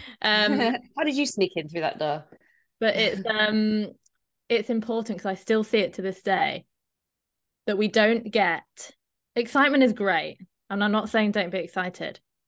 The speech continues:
Speaker 1: but it's important that we don't become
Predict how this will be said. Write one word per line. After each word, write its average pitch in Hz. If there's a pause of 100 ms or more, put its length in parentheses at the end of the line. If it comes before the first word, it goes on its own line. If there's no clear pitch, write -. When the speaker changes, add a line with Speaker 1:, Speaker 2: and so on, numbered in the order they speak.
(180)
Speaker 1:
but 220
it's 220
important 220
that 190
we 196
don't 190 (1700)
become 196